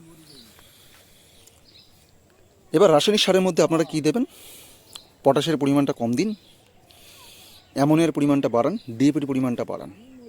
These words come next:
তবে বাড়ান বলতে আপনি গাছের গোড়া একদম পুরোপুরি ঢেলে দিলেন, সেরকম কিন্তু কখনোই করবেন না। আপনার পাঁচ বছরের গাছের জন্য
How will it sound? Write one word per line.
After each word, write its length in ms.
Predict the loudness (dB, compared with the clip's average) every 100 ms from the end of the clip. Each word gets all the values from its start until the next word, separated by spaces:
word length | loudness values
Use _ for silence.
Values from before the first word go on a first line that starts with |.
| 0
তবে 260 | 2 2 0 _ -20 -20 -20 -4
বাড়ান 340 | 2 4 4
বলতে 280 | 2 2 2
আপনি 180 | 2 0
গাছের 280 | -2 -4 -4
গোড়া 200 | 0 0
একদম 220 | 0 -6
পুরোপুরি 380 | -4 -4 -2 -4
ঢেলে 200 | -2 0
দিলেন, 200 | 0 -2
সেরকম 380 | -4 -4 -2 -2
কিন্তু 240 | -4 -6
কখনোই 400 | -8 -8 -6 -6 -10 _ _ _ -20 -8
করবেন 320 | -2 0 0
না। 140 | -6 -14 -20 -20 -20 -20 -20 -20 -20 -8
আপনার 220 | -2 0
পাঁচ 280 | 2 0 2
বছরের 300 | 0 2 2
গাছের 280 | 2 2 -2
জন্য 440 | -2 -2 -2 -4